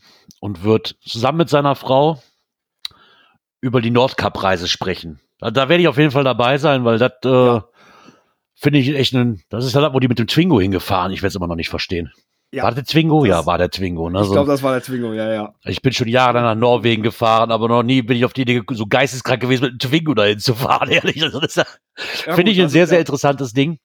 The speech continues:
Speaker 2: Aber da sind Markus und Nicole ja echt hart im
Speaker 1: Ja.
Speaker 2: Nehmen. Äh, <laughs> die sind so verrückt.
Speaker 1: Ja, def-,
Speaker 2: Lieb
Speaker 1: definitiv,
Speaker 2: gemeint.
Speaker 1: ne?
Speaker 2: <laughs>
Speaker 1: Genau, die sind, die sind so verrückt, genau.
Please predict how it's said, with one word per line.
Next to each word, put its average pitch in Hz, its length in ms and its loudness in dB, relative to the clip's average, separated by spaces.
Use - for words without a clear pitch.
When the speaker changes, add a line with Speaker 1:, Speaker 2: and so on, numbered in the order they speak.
Speaker 2:
Aber 139 280 2
da 143 100 4
sind 147 180 -2
Markus 139 320 0
und 131 100 -4
Nicole 123 280 0
ja 117 100 2
echt 101 200 -6
hart 117 160 -4
im 117 140 -2
Speaker 1:
Ja. 95 200 2
Speaker 2:
Nehmen. 110 480 -4
Äh, - 120 0
<laughs> - 460 -20
die 120 80 -4
sind 113 200 -2
so 107 100 -6
verrückt. 107 500 -10
Speaker 1:
Ja, 117 240 0
def-, 104 240 0
Speaker 2:
Lieb 82 100 -12
Speaker 1:
definitiv, 101 480 0
Speaker 2:
gemeint. 127 440 0
Speaker 1:
ne? 131 300 0
Speaker 2:
<laughs> - 220 -20
Speaker 1:
Genau, 104 300 0
die 98 100 -6
sind, 113 300 0
die 127 80 2
sind 127 200 2
so 120 140 0
verrückt, 110 520 -2
genau. 107 360 2